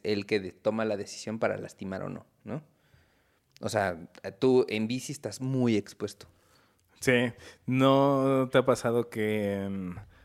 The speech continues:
Speaker 2: automovilistas te, te insultan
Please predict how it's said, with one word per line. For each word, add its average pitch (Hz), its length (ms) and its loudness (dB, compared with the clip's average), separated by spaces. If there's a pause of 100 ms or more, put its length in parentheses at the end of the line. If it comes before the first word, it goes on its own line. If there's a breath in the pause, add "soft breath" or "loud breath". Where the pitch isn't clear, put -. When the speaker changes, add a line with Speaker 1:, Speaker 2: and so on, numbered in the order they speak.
(360 loud breath)
Speaker 2:
automovilistas 104 920 -2
te, 90 800 -4 (140)
te 98 80 -8
insultan 104 680 -6